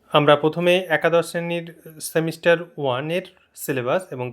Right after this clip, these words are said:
তারপর সেমিস্টার টু এর সিলেবাস দেখে নেব। তোমরা জানো যে সেমিস্টার ওয়ানে ভূগোল বিষয়ে পঁয়ত্রিশ নম্বরের এমসিকিউ এর উপর পরীক্ষা নেওয়া হবে। তার সিলেবাস কি কি অন্তর্ভুক্ত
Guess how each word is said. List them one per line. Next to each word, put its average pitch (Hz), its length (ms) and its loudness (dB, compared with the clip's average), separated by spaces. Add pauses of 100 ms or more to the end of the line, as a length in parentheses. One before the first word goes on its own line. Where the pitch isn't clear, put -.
তারপর 123 340 -4 (160)
সেমিস্টার 131 380 -8 (160)
টু - 60 -8 (100)
এর 175 140 -6
সিলেবাস 123 380 -4
দেখে 123 220 -12
নেব। 117 140 -14 (600)
তোমরা 165 280 0
জানো 170 160 0 (120)
যে 131 100 -2 (200)
সেমিস্টার 143 420 -6 (520)
ওয়ানে 175 260 2 (140)
ভূগোল 135 340 -6
বিষয়ে 123 340 -6 (640)
পঁয়ত্রিশ 175 440 6
নম্বরের 190 360 4 (320)
এমসিকিউ 185 540 -2
এর 151 140 -4
উপর 135 180 0 (120)
পরীক্ষা 127 340 -6
নেওয়া 120 240 -6
হবে। 139 200 -4 (420)
তার 156 220 6
সিলেবাস 185 360 2 (580)
কি 208 120 -4 (100)
কি 202 100 -4 (140)
অন্তর্ভুক্ত 147 360 -6